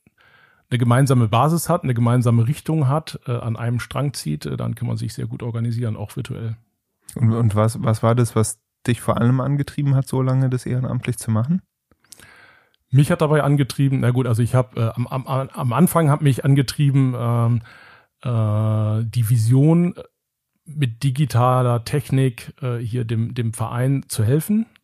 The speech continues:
Speaker 1: ähm, und, äh, da zu spüren, man kann einen Unterschied machen.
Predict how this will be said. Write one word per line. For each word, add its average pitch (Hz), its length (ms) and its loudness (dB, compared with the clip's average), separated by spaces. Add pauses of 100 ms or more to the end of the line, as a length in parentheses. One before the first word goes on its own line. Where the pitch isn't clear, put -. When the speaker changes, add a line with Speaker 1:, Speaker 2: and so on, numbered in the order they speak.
Speaker 1:
ähm, 117 540 0 (400)
und, 117 320 -2
äh, 120 80 -4
da 117 260 -2
zu 123 140 -6
spüren, 123 260 -4
man 113 140 -2
kann 113 140 -2
einen 120 40 -2
Unterschied 139 320 -6
machen. 170 340 -4